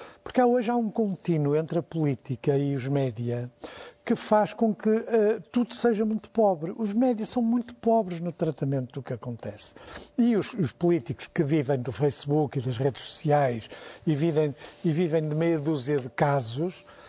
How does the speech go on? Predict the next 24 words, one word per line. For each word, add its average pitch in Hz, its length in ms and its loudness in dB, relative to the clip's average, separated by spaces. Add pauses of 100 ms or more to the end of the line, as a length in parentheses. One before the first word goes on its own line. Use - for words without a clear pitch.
(220)
e 269 200 4
os - 140 -2
casos 220 320 0
não 220 160 2
são 320 320 0
apenas 240 380 0
por - 180 -6
parte 190 240 2
da 180 80 2
oposição. 151 560 -4
O 247 80 4
governo 233 380 2
também 220 200 2
tem 196 140 -2
os 165 100 -2
seus 156 200 -6
casos - 440 -12
e 175 140 0
também 160 240 2
escolhe 214 280 0
os - 100 -10
seus 170 180 -4
casos. 113 400 -10 (420)
Aliás, 180 600 2